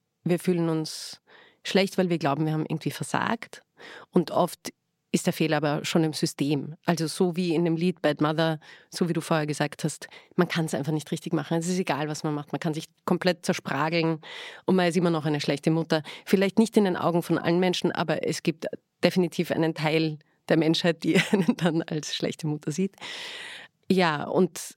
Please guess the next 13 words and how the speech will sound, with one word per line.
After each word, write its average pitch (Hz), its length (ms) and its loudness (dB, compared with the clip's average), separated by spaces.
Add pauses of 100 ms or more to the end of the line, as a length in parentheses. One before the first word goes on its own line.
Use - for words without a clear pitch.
und 185 160 4
ich - 120 -4
glaub, 180 360 2 (120)
es 180 100 2
ist - 160 -2
gut, 208 220 2
sich 180 100 -4
hin 190 140 6
und 175 120 2
wieder 170 160 0
dran 165 220 -2
zu - 140 0
erinnern 165 640 2